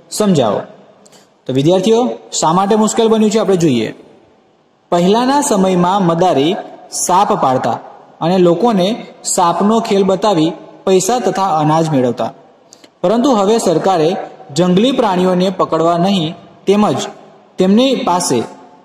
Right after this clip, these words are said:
રાખવા નહીં તેવો કાયદો બનાવેલ છે. આ કાયદાને લીધે મદારી સાપને પાડી શકે નહીં તથા સાપનો ખેલ બતાવી શકે નહીં. આમ થવાથી તેમનું ગુજરાન ચલાવવું મુશ્કેલ બન્યું છે.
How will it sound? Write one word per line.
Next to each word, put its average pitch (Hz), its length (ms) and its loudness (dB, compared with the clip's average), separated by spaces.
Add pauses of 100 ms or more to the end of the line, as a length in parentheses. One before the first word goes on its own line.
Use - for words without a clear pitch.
(380)
રાખવા 165 480 0
નહીં 214 380 0 (440)
તેવો 156 240 4
કાયદો 165 320 2
બનાવેલ 139 360 2
છે. 120 160 -4 (800)
આ 202 200 2
કાયદાને 185 800 0 (180)
લીધે 170 500 2 (480)
મદારી 190 480 2
સાપને 175 480 0
પાડી 160 260 0
શકે 151 500 -2 (340)
નહીં 156 340 0 (640)
તથા 180 340 0
સાપનો 196 580 0
ખેલ 202 320 -2
બતાવી 156 400 0
શકે 143 260 -2
નહીં. 120 280 -2 (460)
આમ 233 260 0
થવાથી 156 640 0 (340)
તેમનું 202 340 2
ગુજરાન 175 380 2
ચલાવવું 151 460 0
મુશ્કેલ 160 320 -2
બન્યું 135 260 0
છે. 135 160 -2